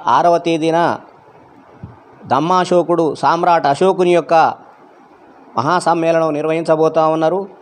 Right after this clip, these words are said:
దాని సందర్భంగా ఈ పోస్టర్ని ఆవిష్కరిస్తానున్నాను.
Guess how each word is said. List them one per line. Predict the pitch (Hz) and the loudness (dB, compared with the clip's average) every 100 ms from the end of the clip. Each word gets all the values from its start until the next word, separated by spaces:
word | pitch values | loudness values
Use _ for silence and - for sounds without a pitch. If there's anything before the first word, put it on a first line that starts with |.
| - | -6
దాని | 135 160 | -2 -2
సందర్భంగా | 151 147 170 175 170 170 165 | -2 -2 0 0 0 2 2
ఈ | 147 143 | 2 -2
పోస్టర్ని | 147 147 156 170 165 160 135 - - - | -2 -2 -2 -2 -2 -2 -4 -8 -18 -8
ఆవిష్కరిస్తానున్నాను. | 113 143 151 151 123 - 123 117 104 95 | -2 -2 -2 -6 -6 -4 -2 -2 -4 -6